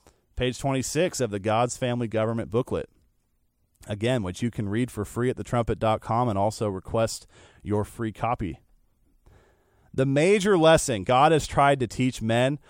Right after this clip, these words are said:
for thousands of years is submission to his government. A little farther down, Mister Flurry writes,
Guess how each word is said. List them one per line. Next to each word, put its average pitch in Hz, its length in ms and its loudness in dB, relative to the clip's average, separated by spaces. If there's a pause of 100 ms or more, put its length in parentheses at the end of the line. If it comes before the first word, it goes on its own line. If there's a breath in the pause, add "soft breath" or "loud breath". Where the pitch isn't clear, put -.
(100)
for 170 180 0
thousands 214 720 6
of 160 120 2
years 139 720 0 (300)
is 143 200 0
submission 170 760 2
to 151 220 2
his 131 180 2
government. 123 640 0 (880)
A 98 60 -12
little 110 180 -2
farther 110 340 0
down, 127 440 -2 (180)
Mister 107 260 -8
Flurry 113 340 -2
writes, 123 500 0